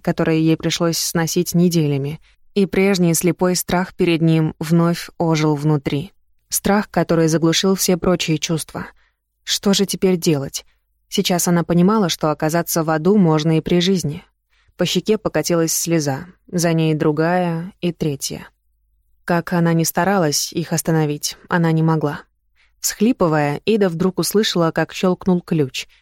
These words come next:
До неё донеслись голоса Фабрицио и отца. "К сожалению, ей не здоровится". "Но я ведь врач, я мог бы". "Не нужно", сухо сказала Мара, нетерпящим возражений тоном.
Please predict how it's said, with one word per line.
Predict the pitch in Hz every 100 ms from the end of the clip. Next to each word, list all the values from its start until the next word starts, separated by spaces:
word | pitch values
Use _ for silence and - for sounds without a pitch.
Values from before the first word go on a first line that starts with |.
| _ -
До | 170
неё | 170 170 175
донеслись | 165 170 - 175 160
голоса | 165 160 - 170
Фабрицио | 170 160 208 - 170 156 156
и | 180
отца. | 180 - - 143 - _ _ _ _ _ _ _ _
"К | -
сожалению, | 202 190 202 202 185 175
ей | 175 180
не | 175
здоровится". | 175 180 185 131 - - - - _ _ _ -
"Но | 151 147 135 127 156
я | 175 147 143
ведь | 143 139
врач, | 165 214 - - -
я | 160 151 151
мог | 156 156 147
бы". | 160 151 - _ _ _ _ _ -
"Не | 247
нужно", | 240 185 160 160 185 _ _ _
сухо | - 190 - 175
сказала | - 160 160 160
Мара, | 170 196 196 180 -
нетерпящим | 180 165 208 208 185 - 170
возражений | 156 151 143 160 156 156 -
тоном. | 151 131 135 185